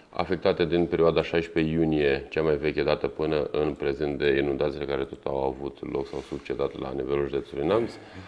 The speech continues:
Avem patru comisii care merg se inventarieze, iar săptămâna viitoare, până la jumătatea săptămânii viitoare, toate cele patruzeci și șase de comune,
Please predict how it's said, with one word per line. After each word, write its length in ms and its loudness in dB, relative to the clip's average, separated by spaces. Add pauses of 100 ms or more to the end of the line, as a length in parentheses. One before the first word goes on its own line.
(320)
Avem 220 8
patru 260 8
comisii 400 2
care 240 6
merg 420 4 (300)
se 100 2
inventarieze, 840 4
iar 400 4 (960)
săptămâna 840 8 (320)
viitoare, 840 4 (380)
până 160 4
la 120 6
jumătatea 280 2
săptămânii 320 0
viitoare, 360 2
toate 300 0
cele 240 -2
patruzeci 300 0
și 60 -8
șase 220 -2
de 100 -2
comune, 520 2